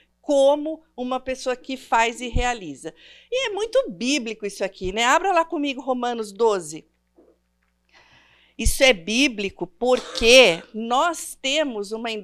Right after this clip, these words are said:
uma ideia sobre nós, e na verdade tem uma exortação do apóstolo Paulo em Romanos,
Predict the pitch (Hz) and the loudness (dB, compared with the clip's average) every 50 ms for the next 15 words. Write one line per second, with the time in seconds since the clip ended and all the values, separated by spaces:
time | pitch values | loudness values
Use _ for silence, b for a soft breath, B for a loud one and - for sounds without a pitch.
0 | - - - 180 226 233 226 208 170 151 196 220 254 262 240 226 - - 220 202 | -14 -14 -12 -4 0 0 0 0 0 -2 0 0 2 0 0 -2 -4 -4 -6 -4
1 | 196 185 196 185 180 190 220 254 220 - - 185 180 180 175 180 180 180 196 214 | -6 -8 -8 -4 -4 -2 0 0 -2 -2 -4 -8 -10 -8 -8 -8 -6 -4 -4 -4
2 | 220 214 220 208 _ _ _ - 208 208 214 208 202 208 233 294 330 277 262 254 | -4 -8 -14 -16 _ _ _ -2 -2 -2 -2 -2 0 0 0 0 -2 -2 -4 -4
3 | 240 - - 208 - - - 190 185 170 175 - - 170 170 - - 175 165 _ | -4 -2 -4 -6 -4 -6 -8 -6 -4 -4 -6 -4 -2 -4 -4 -4 -8 -16 -10 _
4 | - 170 165 165 170 180 170 160 160 165 185 226 269 233 160 - - _ | -4 -4 -4 -4 -6 -10 -10 -8 -6 -4 -2 -2 -2 -4 -8 -12 -14 _